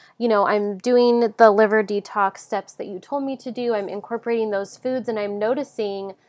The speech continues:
that, um, I'm crying about a situation that happened fifteen years ago, or I was finally able to forgive this person, um, that, uh, really hurt me or impacted my ministry or impacted my job,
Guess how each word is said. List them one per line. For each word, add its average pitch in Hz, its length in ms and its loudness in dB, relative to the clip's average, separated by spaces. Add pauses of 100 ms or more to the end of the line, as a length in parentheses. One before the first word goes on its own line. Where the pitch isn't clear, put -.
(260)
that, 214 520 2 (140)
um, 220 320 -2
I'm 220 180 -4
crying 233 440 -4
about 208 220 0
a 196 60 -6
situation 196 720 -8
that 190 120 -10
happened 190 420 -8
fifteen 180 520 -12
years 180 260 -10
ago, - 420 -10 (320)
or 226 320 2
I 226 100 -4
was 208 180 -6
finally 233 640 -2
able 185 160 -6
to - 160 -18
forgive 196 760 0
this 208 300 -6
person, 190 680 -8 (400)
um, 202 520 -2
that, 196 500 2 (160)
uh, 202 300 4
really 240 420 0
hurt - 300 -4
me 214 160 -2
or 190 80 -2
impacted 220 560 -6
my 196 160 -6
ministry 196 540 -6
or 180 60 -6
impacted 202 520 -10
my 185 160 -8
job, 202 600 2